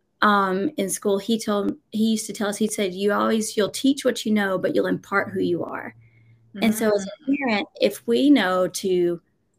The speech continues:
Speaker 1: let Jesus be Lord, not our emotions, if we know to, when we do, though, I mean, when we mess up, I, we're always do. I'm quick to, my husband and I both, we make a point to go and tell our kids, "You know what? We apologize. We missed it.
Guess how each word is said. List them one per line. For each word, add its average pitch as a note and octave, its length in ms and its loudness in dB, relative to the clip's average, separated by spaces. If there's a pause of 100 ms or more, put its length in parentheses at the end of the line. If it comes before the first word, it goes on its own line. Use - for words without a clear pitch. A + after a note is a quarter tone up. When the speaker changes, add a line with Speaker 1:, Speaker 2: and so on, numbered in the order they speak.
Speaker 1:
let F#3+ 340 0
Jesus G3 380 0
be F#3+ 160 4
Lord, F3 240 4
not F3+ 160 0
our F3+ 160 -2
emotions, F#3 460 -2
if F#3 120 -8
we A3+ 120 2
know A3+ 200 2
to, G#3 340 -2
when A3 200 0
we G3+ 160 -2
do, B3 260 0
though, G3 280 0
I G#3+ 80 0
mean, A#3 200 0
when A#3 120 -2
we B3+ 80 0
mess C4 260 0
up, C#4+ 220 -2 (200)
I, B3+ 280 -2 (580)
we're D4 160 2
always G3+ 300 0
do. - 180 -2
I'm A3+ 220 2
quick - 260 0
to, G#3 340 0 (140)
my G#3+ 140 0
husband A3 260 -2
and G3+ 80 -2
I G3 40 -6
both, G3 340 -2
we G#3 100 0
make G#3 220 -4
a G3 40 -4
point G3 240 -8
to - 60 -8
go G3 260 -2
and G#3+ 120 0
tell A#3 120 -8
our A3 120 -4
kids, A3+ 280 -4
"You G#3+ 80 -6
know G3+ 140 -4
what? A3+ 300 -6
We G#3 100 -2
apologize. G#3 720 -6
We F#3+ 120 -4
missed F#3+ 360 -8
it. B3 220 -4